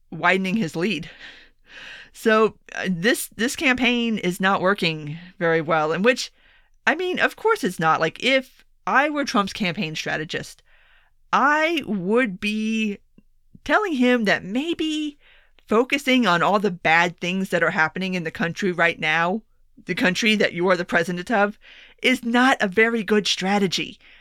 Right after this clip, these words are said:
Maybe let's find something that doesn't emphasize that stuff so much. Maybe let's find something positive to talk about and not show everybody these, these images that make people think that the whole fucking country's on fire, which it's not.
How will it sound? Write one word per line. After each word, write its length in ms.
Maybe 540
let's 240
find 380
something 340
that 160
doesn't 340
emphasize 640
that 280
stuff 300
so 260
much. 360
Maybe 380
let's 240
find 340
something 320
positive 840
to 100
talk 360
about 480
and 160
not 320
show 500
everybody 540
these, 300
these 320
images 460
that 160
make 280
people 380
think 360
that 200
the 100
whole 340
fucking 340
country's 380
on 140
fire, 320
which 180
it's 180
not. 520